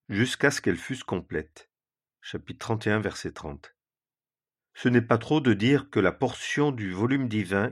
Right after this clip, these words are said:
qui est placée ici devant nous est d'entre les plus belles et les plus significatives. Elle comprend la suite complète des voix de Dieu envers Israël, depuis la première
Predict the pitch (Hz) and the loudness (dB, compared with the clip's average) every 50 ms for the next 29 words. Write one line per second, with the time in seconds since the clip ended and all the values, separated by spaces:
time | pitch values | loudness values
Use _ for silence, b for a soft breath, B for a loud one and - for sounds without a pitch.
0 | - - - 101 92 85 - - 117 117 113 - - 131 120 101 95 - - - | -6 -6 -2 -2 -2 -2 -2 -2 -2 -2 0 0 2 2 2 2 2 -2 -4 -4
1 | 123 120 117 98 87 90 87 87 87 92 104 117 - _ _ _ _ _ _ _ | -2 0 0 0 0 2 0 2 0 0 -2 -4 -6 _ _ _ _ _ _ _
2 | _ _ - - 123 107 123 135 143 139 - 123 101 95 - - - 123 107 107 | _ _ 2 4 4 6 6 6 4 4 2 4 4 4 4 2 -2 -2 4 6
3 | 113 131 127 117 98 92 90 - - - 98 - - - 139 131 123 113 - 120 | 6 8 8 6 6 4 2 -2 -4 -8 -8 -6 -6 -4 -2 -2 -2 -4 -6 -6
4 | - 98 82 - - - 92 78 76 73 - _ _ _ _ _ _ _ _ _ | -6 -6 -6 -6 -8 -12 -12 -12 -12 -14 -18 _ _ _ _ _ _ _ _ _
5 | _ _ _ _ _ _ _ _ _ - 123 113 104 110 - 147 135 117 - - | _ _ _ _ _ _ _ _ _ 2 2 2 2 2 2 0 0 0 2 4
6 | 180 175 160 139 117 - - - 123 117 - - - 151 147 - - 156 165 165 | 4 6 6 6 2 2 0 -2 -2 -2 -2 -4 -2 -2 -2 0 2 2 2 2
7 | - 127 104 98 90 87 110 127 127 117 101 92 87 92 107 131 139 120 110 107 | 2 -2 -2 -2 0 0 2 0 2 2 -2 -2 0 2 4 4 4 4 2 2
8 | 92 104 90 - - - 90 87 90 92 98 117 135 - _ _ _ _ _ _ | 0 0 -2 -4 -4 -2 0 0 0 0 0 -2 -4 -8 _ _ _ _ _ _
9 | _ _ _ - 107 107 110 110 - 139 139 120 110 95 - - 143 135 127 113 | _ _ _ -4 0 0 0 2 4 4 8 8 8 8 6 4 2 4 6 6
10 | 107 110 113 120 117 - | 6 6 6 4 2 -6